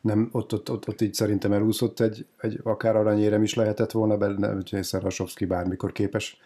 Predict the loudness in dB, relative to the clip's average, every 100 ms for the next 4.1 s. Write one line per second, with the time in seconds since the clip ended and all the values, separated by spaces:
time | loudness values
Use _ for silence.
0 | -20 -20 -20 _ -2 0 2 2 2 0
1 | 0 0 2 2 2 2 0 0 0 -2
2 | -2 -4 -6 -2 -2 0 2 0 0 -4
3 | -2 0 0 0 -6 -4 -4 -4 -2 -2